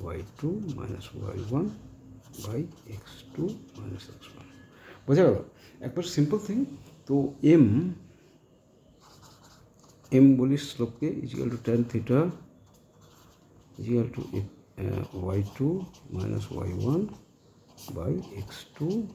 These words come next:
মাইনাস এক্স ওয়ান। মনে রাখতে সুবিধা হবে। আরেকটা জিনিস বলে রাখি এখানে যে এই, এটা যদি মাইনাস কমন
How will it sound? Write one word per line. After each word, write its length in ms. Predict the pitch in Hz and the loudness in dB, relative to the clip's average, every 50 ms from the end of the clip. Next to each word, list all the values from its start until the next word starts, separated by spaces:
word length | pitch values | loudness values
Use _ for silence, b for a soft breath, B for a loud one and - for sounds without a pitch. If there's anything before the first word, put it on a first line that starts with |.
| - | -14
মাইনাস 380 | - - 92 92 92 101 101 - | -12 -10 -8 -6 -6 -8 -8 -10
এক্স 240 | - - - - - | -12 -14 -16 -16 -16
ওয়ান। 280 | - 95 - - - - - - - | -16 -16 -16 -18 -20 -20 -20 -14 -6
মনে 120 | 120 123 127 135 | -2 0 0 0
রাখতে 160 | 131 - - 139 139 | 0 0 -2 -2 2
সুবিধা 220 | 139 147 151 165 160 | 4 4 6 6 6
হবে। 140 | 151 156 180 196 B B B B B B B B B B - - | 6 4 2 0 B B B B B B B B B B -10 -6
আরেকটা 240 | 120 135 131 - 170 160 | -6 -6 -4 -2 4 6
জিনিস 160 | 175 180 175 175 139 | 6 6 6 4 4
বলে 160 | 131 123 113 110 - | 2 4 4 2 0
রাখি 200 | 123 101 - 185 269 - - - - b b b b b - 117 | -2 -2 -2 -2 -2 -2 -6 -16 -20 b b b b b -10 -4
এখানে 280 | 104 120 110 98 117 220 254 - - - - - - - - - - | 0 2 2 4 2 2 0 -4 -10 -20 -20 -20 -20 -20 -20 -18 -8
যে 140 | - 120 117 107 107 113 - - - 135 | -2 0 2 2 2 0 0 2 4 4
এই, 100 | 131 131 135 - - - 139 | 4 4 2 0 0 -2 0
এটা 180 | 131 - 147 147 143 135 139 143 131 | 2 4 6 6 6 4 4 2 0
যদি 140 | 135 135 135 120 120 | 0 2 4 6 8
মাইনাস 260 | 120 131 151 160 151 - - | 8 8 8 6 4 2 2
কমন 200 | 135 123 104 | 4 4 4